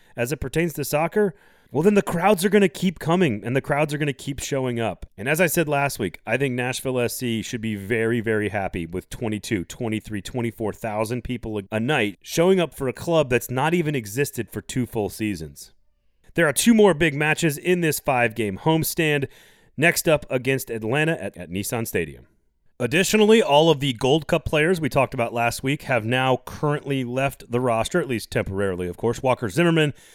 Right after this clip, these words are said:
to the United States men's national team, Alistair Johnston to the Canadian team,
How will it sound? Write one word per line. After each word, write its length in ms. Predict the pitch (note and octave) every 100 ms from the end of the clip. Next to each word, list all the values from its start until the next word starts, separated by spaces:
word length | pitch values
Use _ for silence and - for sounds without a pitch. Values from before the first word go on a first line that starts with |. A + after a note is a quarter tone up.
| - -
to 100 | C#3+
the 80 | A#2
United 320 | G#2+ G#2+ G#2+
States 320 | - E3 D#3+
men's 240 | D#3 D3+ C3
national 440 | C#3+ C3 - C3
team, 300 | - C#3+ C3 B2+
Alistair 360 | B2+ - A#2+
Johnston 540 | F2+ B2+ C3 C3+ - C3
to 120 | A2+
the 100 | G#2
Canadian 460 | A2 A#2+ B2+ B2+
team, 340 | - C3+ B2+